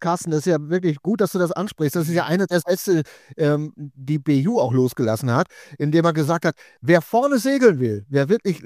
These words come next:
Speaker 1: Leistung
Speaker 2: Mhm.
Speaker 1: bringen will, der hat keine Zeit, in diesen drei Monaten eine Kamera anzufassen und sich zu überlegen, aus welchem Blick-,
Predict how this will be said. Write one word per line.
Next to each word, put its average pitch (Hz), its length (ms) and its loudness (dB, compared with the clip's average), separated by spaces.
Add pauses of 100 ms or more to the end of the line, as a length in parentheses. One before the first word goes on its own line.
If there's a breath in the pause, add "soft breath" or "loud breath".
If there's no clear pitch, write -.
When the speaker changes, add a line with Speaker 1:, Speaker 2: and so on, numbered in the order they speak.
(120)
Speaker 1:
Leistung 175 560 0
Speaker 2:
Mhm. 143 40 -10
Speaker 1:
bringen 165 380 0
will, 247 220 2 (360 loud breath)
der 143 140 2
hat - 180 0
keine 262 300 0
Zeit, 294 440 0
in 208 180 0
diesen 190 260 0
drei 160 260 0
Monaten 185 420 2
eine 175 100 4
Kamera 170 460 -2
anzufassen 170 640 -4
und 165 160 -4
sich 175 180 -4
zu 196 100 -6
überlegen, 165 460 2
aus - 220 -4
welchem 156 300 -4
Blick-, 190 220 -2